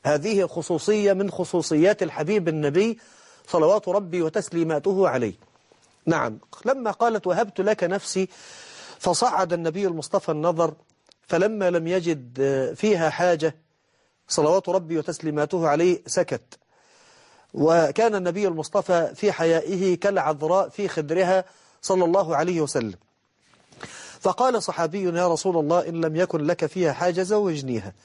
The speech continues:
قال: "ماذا معك؟" قال: "لا شيء يا رسول الله." قال: "اذهب والتمس حتى ولو خاتم من حديد."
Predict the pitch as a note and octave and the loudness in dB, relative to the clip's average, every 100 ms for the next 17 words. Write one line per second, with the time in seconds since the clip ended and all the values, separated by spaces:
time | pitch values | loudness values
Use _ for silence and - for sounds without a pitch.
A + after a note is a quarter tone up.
0 | _ - - - _ _ - G3 F3+ E3+ | _ -20 -20 -20 _ _ 0 0 2 0
1 | - C#3 F#3 E3 E3 D#3 C#3 C#3+ - _ | -4 -4 -2 0 0 0 -4 -6 -10 _
2 | _ _ _ _ _ _ _ _ - _ | _ _ _ _ _ _ _ _ -20 _
3 | _ _ G#3 A3 G#3 G3 - A3 - F3 | _ _ 0 2 2 0 0 0 0 0
4 | E3+ - F#3 D#3+ D3+ C#3+ G#3 G#3+ F#3+ G3+ | 0 -2 -2 0 0 0 0 2 0 -2
5 | F3+ F3+ F3+ E3+ E3 F#3 F#3+ F3 - G3 | -2 -2 0 0 0 0 -2 -4 -4 -6
6 | - F3+ E3+ F3+ D#3+ - F#3+ F#3+ F3+ E3 | 0 2 4 4 0 0 0 2 0 -6
7 | F3 - C#3 A#2+ | -10 -8 -8 -8